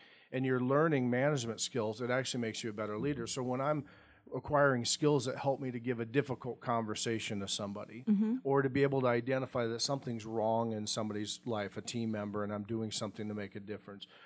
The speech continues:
Speaker 1: or be able to lead organizational change and create buy-in, and I'm
Speaker 2: Mm-hmm.
Speaker 1: acquiring those management type skills, I'm leading.
Speaker 2: I like it.
Speaker 1: And the leading always follows, but we fall in love with leadership books. But when's the last time someone said, "I'm gonna go get a management book,"
Speaker 2: <laughs>
Speaker 1: right?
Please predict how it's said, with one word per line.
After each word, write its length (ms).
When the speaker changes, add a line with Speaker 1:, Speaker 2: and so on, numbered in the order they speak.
Speaker 1:
or 120
be 200
able 220
to 100
lead 340
organizational 960
change 440
and 160
create 300
buy-in, 380
and 120
I'm 140
Speaker 2:
Mm-hmm. 240
Speaker 1:
acquiring 360
those 220
management 720
type 240
skills, 480
I'm 220
leading. 400
Speaker 2:
I 80
like 260
it. 60
Speaker 1:
And 160
the 60
leading 400
always 380
follows, 400
but 180
we 100
fall 400
in 80
love 300
with 160
leadership 560
books. 340
But 180
when's 220
the 80
last 360
time 260
someone 280
said, 140
"I'm 140
gonna 100
go 160
get 160
a 60
management 800
book," 200
Speaker 2:
<laughs> 540
Speaker 1:
right? 260